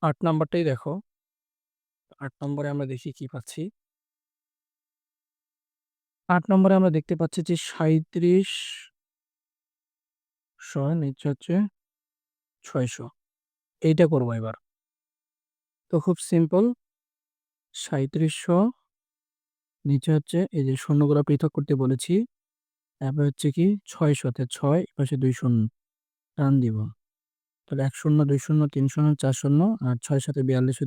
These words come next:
দুই, হাতে হচ্ছে কত? হাতে হচ্ছে চার, তিন ছয় আঠারো, চারে হচ্ছে বাইশ।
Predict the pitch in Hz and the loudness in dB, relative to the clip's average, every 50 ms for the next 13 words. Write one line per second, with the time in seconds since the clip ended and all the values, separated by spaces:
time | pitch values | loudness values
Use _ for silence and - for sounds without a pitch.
0 | 127 127 131 131 147 180 202 170 139 135 - 135 127 123 - 139 131 127 123 151 | -4 -2 0 0 2 0 0 -2 -2 -4 -2 -4 -4 -6 -8 -8 -8 -8 -6 -6
1 | 156 196 233 - _ _ _ _ _ _ _ _ _ _ _ _ _ _ _ _ | -6 -8 -8 -10 _ _ _ _ _ _ _ _ _ _ _ _ _ _ _ _
2 | - 127 123 117 - 135 127 - - - 143 135 147 185 240 - _ _ _ - | -6 -6 -4 -4 -4 -4 -6 -4 -2 0 2 2 2 0 -4 -8 _ _ _ -4
3 | - 131 131 131 147 185 208 - _ _ _ _ _ _ _ _ _ _ _ _ | 0 0 2 2 2 0 -2 -6 _ _ _ _ _ _ _ _ _ _ _ _
4 | _ _ - 139 139 139 - - 151 139 139 135 131 139 151 139 - 143 131 139 | _ _ -2 -2 0 0 2 0 0 0 -2 -2 0 2 0 2 2 2 2 2
5 | 135 - - 156 156 135 113 120 117 110 110 107 - - - - - - | 0 0 -2 -4 -4 -4 -2 -2 0 0 0 -2 -6 -8 -12 -14 -16 -18